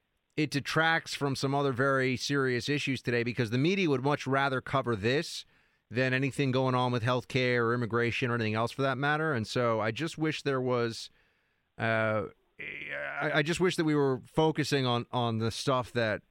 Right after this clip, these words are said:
we should care about. And this is not, I don't really care all that much. I should also note that it's, it's hard to get particularly, uh, energized one way or the other about this, given how the media excuses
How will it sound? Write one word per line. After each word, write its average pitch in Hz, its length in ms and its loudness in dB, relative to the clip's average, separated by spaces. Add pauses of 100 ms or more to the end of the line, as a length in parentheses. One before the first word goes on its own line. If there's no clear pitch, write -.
we 123 100 0
should - 140 -6
care 143 240 2
about. 147 340 0
And 113 180 -2
this 135 160 -2
is 110 140 -4
not, 123 320 0 (400)
I 196 80 4
don't 220 180 4
really 147 180 2
care 139 220 2
all 151 100 2
that 160 120 2
much. 175 260 0
I 165 180 2
should 180 160 -2
also 202 260 0
note 143 340 2 (460)
that 135 220 2
it's, - 200 -2
it's 139 160 -2
hard 175 380 2
to 139 80 0
get 135 260 0
particularly, 127 960 0 (540)
uh, 110 340 -4
energized 131 1000 0
one 143 360 -2
way 143 120 2
or 135 100 2
the 127 160 2
other 135 280 2
about 117 280 0
this, 117 240 0
given 139 340 2
how 120 480 0 (500)
the 131 100 0
media 131 300 4
excuses 113 1040 -2